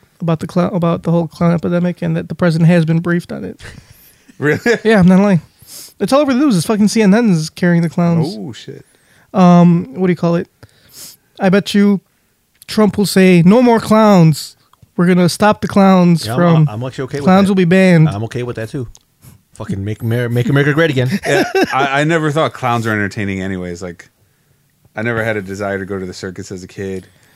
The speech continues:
Speaker 2: I don't think they were funny.
Speaker 1: They're not funny, but, um,
Speaker 3: So if the thing is,
Speaker 1: I did, the only clown I, I actually did like was Bozo. I used to watch Bozo
Speaker 2: Oh,
Speaker 1: in the
Speaker 2: it was
Speaker 1: morning.
Speaker 3: Well, the good thing is, like, what they should do is just, they should just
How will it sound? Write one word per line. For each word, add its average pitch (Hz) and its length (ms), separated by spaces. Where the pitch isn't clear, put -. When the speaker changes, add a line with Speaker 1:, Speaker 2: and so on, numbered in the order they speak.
Speaker 2:
I 101 60
don't 107 100
think 104 140
they 104 60
were 98 100
funny. 98 380
Speaker 1:
They're 202 120
not 175 160
funny, 160 240
but, 165 260
um, 175 440
Speaker 3:
So 123 180
if 127 260
the 117 60
thing 156 120
is, 143 180
Speaker 1:
I 220 120
did, 240 160
the 226 80
only 302 120
clown 240 300
I, 190 180
I 180 120
actually 185 240
did 170 180
like 170 220
was 160 80
Bozo. 151 340
I 226 60
used 175 120
to - 40
watch 170 160
Bozo - 80
Speaker 2:
Oh, 120 60
Speaker 1:
in 113 60
the 165 40
Speaker 2:
it - 40
was 160 80
Speaker 1:
morning. 160 160
Speaker 3:
Well, 156 60
the - 80
good 170 60
thing 175 140
is, 139 80
like, 131 120
what 135 120
they 131 60
should 120 140
do 156 100
is 139 120
just, - 260
they 127 120
should 117 160
just 123 340